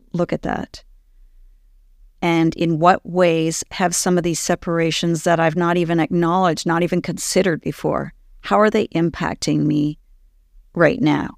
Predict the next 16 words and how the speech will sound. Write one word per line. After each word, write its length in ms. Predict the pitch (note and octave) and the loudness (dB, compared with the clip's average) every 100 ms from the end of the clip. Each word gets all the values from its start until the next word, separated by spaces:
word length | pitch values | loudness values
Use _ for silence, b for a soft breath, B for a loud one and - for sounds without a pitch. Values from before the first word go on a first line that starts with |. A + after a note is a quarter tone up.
| _ - - _ _ - _ _ - - _ | _ -20 -20 _ _ -20 _ _ -20 -20 _
And 520 | E3+ E3 D#3+ D#3+ D3+ - _ _ | 0 2 2 0 -2 -10 _ _
here 260 | - F#3 G3 | 0 2 4
I 100 | G3 | 2
am, 520 | E3 D#3 D#3 D#3 D#3 _ - - - | 2 2 2 0 -4 _ -20 -20 -8
a 80 | E3+ | -8
deeply 580 | C#3+ G3 F3+ E3+ E3+ D#3 | -2 -2 0 2 2 2
wounded 640 | D3+ E3+ E3+ E3+ E3 - | 0 2 2 2 0 0
person 580 | F3 D#3+ D#3 D#3 D#3 D#3 _ - - | 0 0 0 0 0 -2 _ -20 -6
hanging 420 | G3 F#3+ F3+ F3 | -2 2 2 4
on 240 | E3 E3 | 4 2
to 160 | D#3+ D#3+ | 0 0
their 280 | D#3+ D#3 D#3 | 0 0 -2
grievance 600 | C#3+ E3 F3 F3 E3 - | -2 2 2 2 -2 -4
teddy 320 | - F3+ F3 | -2 0 0
bear 420 | D3 - G#2+ F3+ - _ _ _ _ - - - _ | 0 -2 -2 -6 -10 _ _ _ _ -20 -20 -20 _
and 560 | F#3+ F#3+ F#3 G#3+ - | 2 4 4 2 0